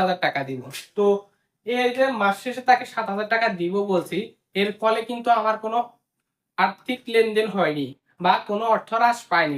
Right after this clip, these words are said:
কোনো নগদ টাকা হ্রাস পায়নি। তাহলে আমার যেহেতু কোনো নগদ টাকা হ্রাস পায়নি, খরচ হয়নি, আমি তাকে যেহেতু টাকাটা এখনই দিইনি, সুতরাং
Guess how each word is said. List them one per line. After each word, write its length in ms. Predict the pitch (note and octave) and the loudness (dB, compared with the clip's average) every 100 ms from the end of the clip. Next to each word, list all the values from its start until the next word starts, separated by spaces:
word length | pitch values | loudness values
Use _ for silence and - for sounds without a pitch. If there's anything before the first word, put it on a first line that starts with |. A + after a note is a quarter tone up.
| F3 | -4
কোনো 120 | G#3 A#3 | -4 -2
নগদ 240 | A3+ G#3 G3+ F#3+ | -2 -2 -4 -4
টাকা 200 | G#3+ - - - _ | 0 -2 -2 -16 _
হ্রাস 220 | A#3 A#3+ A#3+ - | 2 2 2 -6
পায়নি। 320 | G3+ G3 F3+ C3+ - _ | -2 0 -2 -8 -14 _
তাহলে 300 | A3+ B3 A3 G3+ G#3 _ _ _ _ | -4 -2 -2 -2 -4 _ _ _ _
আমার 260 | F#3 G3+ C4 C4 | -4 2 2 2
যেহেতু 260 | B3 B3+ C4 A#3+ | -2 -2 -4 -4
কোনো 140 | A#3 A#3+ | -2 2
নগদ 220 | A#3 A3 A3 | 0 0 -4
টাকা 140 | G#3+ G3 | -2 2
হ্রাস 200 | F3+ E3 - | 2 2 -2
পায়নি, 240 | F3 F3 E3 | -2 -2 -2
খরচ 280 | A3+ A3+ G#3 - | 0 0 0 -2
হয়নি, 220 | F3+ F3+ E3+ | 0 0 0
আমি 100 | G3+ G#3 | -2 -4
তাকে 160 | G#3 G#3+ G#3 | -4 -4 -2
যেহেতু 220 | G#3+ G#3 A3 | -4 -2 -4
টাকাটা 240 | G3 G3+ G#3+ | -2 -2 -4
এখনই 260 | A3 A3 G#3 | -4 -6 -2
দিইনি, 280 | F#3 G3 C4+ F4+ - _ - | -2 0 0 -2 -4 _ -10
সুতরাং 340 | F3 F3 | -4 -2